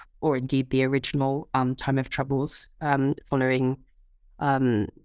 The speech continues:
issues of succession to the throne that, that, um, long story short, led to a brief occupation by the Polish Lithuanian Commonwealth.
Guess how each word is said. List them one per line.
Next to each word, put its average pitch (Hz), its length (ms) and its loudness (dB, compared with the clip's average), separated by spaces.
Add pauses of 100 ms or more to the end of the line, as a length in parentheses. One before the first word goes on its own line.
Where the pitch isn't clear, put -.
(180)
issues 135 380 0
of 131 80 -4
succession 139 540 -2
to - 100 -12
the 135 80 -6
throne 123 380 2
that, 117 240 -2
that, - 300 -4 (320)
um, 123 500 0
long 131 220 2
story 127 220 0
short, - 280 0
led 117 220 0
to - 300 -4
a 127 40 4
brief 120 260 -2
occupation 127 520 -4
by 117 140 2
the 113 60 -4
Polish - 320 -4
Lithuanian 123 500 0
Commonwealth. 120 580 0